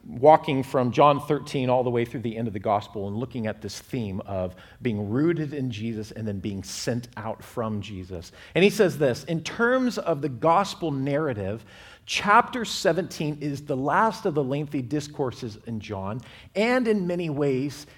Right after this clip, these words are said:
it not only brings together many themes of this gospel, but also serves like the opening of the gospel,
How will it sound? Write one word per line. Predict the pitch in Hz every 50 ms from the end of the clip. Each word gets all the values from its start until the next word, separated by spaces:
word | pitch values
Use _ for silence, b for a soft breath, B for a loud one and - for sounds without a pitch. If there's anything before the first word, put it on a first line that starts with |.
| B B B
it | 160 170 160 156
not | 160 170 202 226 247 240
only | - - 208 190 190 180
brings | 151 - 160 160 165 156 -
together | - 165 139 156 143 123 127
many | 127 131 135 151 180 202 214 214 180
themes | - - - 151 147 147 139 131
of | 110
this | 117 120 -
gospel, | - 143 131 135 131 - - - 120
but | 107 127 131 - - -
also | - 151 170 190 196 190 - - 226 220
serves | 214 - - - - - 160 127 117 107 104 127 - - b b b b b b b b
like | 127 143 160 160 156 -
the | 190 190 - -
opening | - 214 240 262 - - - - 113 104 98 87 80 98 110 -
of | - 104 92 90 87
the | 98
gospel, | 90 104 90 82 82 - - - - - 78 73 73